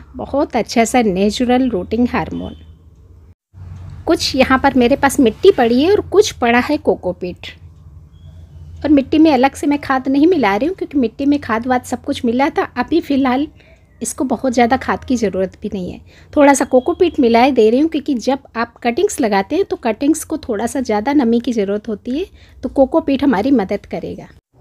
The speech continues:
और यहाँ पर देखिए कुछ छूट गया, दिखाती हूँ।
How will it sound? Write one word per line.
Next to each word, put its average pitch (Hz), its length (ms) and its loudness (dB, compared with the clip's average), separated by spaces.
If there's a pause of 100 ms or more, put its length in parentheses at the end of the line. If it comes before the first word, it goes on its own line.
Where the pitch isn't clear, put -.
(440)
और 339 100 0
यहाँ 269 380 4
पर 320 100 4
देखिए 262 300 4
कुछ - 200 0
छूट 233 320 0
गया, 208 240 -2 (160)
दिखाती - 420 -2
हूँ। 208 200 -6